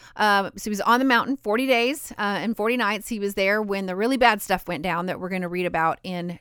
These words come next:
chapter thirty-two. But before we get there, it, we can continue to get our bearings with the section headings. If you keep reading them on your own, you will see that God reveals the pattern of the tabernacle and its ministry. And this is really important stuff that God is sharing with Moses.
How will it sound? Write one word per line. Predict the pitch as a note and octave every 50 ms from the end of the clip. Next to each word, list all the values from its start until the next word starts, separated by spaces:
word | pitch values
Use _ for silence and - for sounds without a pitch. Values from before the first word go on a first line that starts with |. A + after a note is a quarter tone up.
| _
chapter | - - F3+ E3+ - _ - F3+
thirty-two. | E3 - - - E3+ D#3+ D#3+ E3+ - - - A#3 G3+ E3 - - - - - - - - - - - - _
But | - G#3 G3+ - -
before | G#3 G#3+ G3+ - - A#3 B3 C4
we | C4+ D4 C#4
get | A3+ A#3 G3 - F#3+ F#3+ A#3
there, | C#4+ D#4 D4+ A#3+ F#3 F3 F3 G#3+ C4 - - _ _ _
it, | - G#3+ G3 G3+ F3+ -
we | A3 A#3
can | G3 - A3+ A#3
continue | G#3 A#3+ A3 G3+ - C4 B3+ B3+ B3+
to | A#3+ B3
get | G#3+ A3 G#3+
our | A3 A#3 A3+
bearings | A3 G3 F#3+ G3+ G3+ -
with | G3+ -
the | A#3
section | - - G3+ F#3+ - - G3
headings. | F#3+ F3 F#3+ F3 F3+ F3+ F#3 -
If | - -
you | G3+ F3+
keep | - - C4+ C#4+ - C4
reading | B3 C4 B3+ B3 B3 A#3+
them | A#3 A3+ A3+ A3+ A3
on | - G3 G3+ G#3+
your | A#3 B3 - -
own, | G#3+ G3+ G3 G3 G3+
you | F#3+ F#3 F3+
will | F#3+ F#3
see | - - - G#3 G#3 G3+ G#3 G3+ - - - - - - - _
that | - G#3 F3 F#3+
God | - A3 G#3 A3 A3+
reveals | A#3+ B3 G#3+ A3 A3 A3 G#3 G3+
the | G#3 F#3+
pattern | - - A3 G#3+ A3+ A#3 B3 B3+
of | B3+ G#3+
the | A#3
tabernacle | A3+ - A3+ G3+ F#3+ F#3+ G#3 G3 G3 F#3+ F#3+ F#3 - F#3 F3+ - -
and | G3 G3 F#3+
its | F#3+ - - -
ministry. | G3 G3 F3+ F3 F3+ - - - - - - - - - - - - _ _
And | - A3+ -
this | - D4+ G4 -
is | D5+ D5 D#4+
really | G#3+ G3+ A3 A#3+ C4 C#4 D4 D4+ D4 C4+
important | B3+ B3 A3 - C4+ B3+ - A#3 -
stuff | - - B3+ A3+ E3+ -
that | - F3 -
God | - G3 F3+ F3
is | F#3+ -
sharing | - G#3 F#3 F3 F3
with | F3+ F3+ - -
Moses. | F3 E3 E3+ D#3+ F3 F3 A3 C4 - - -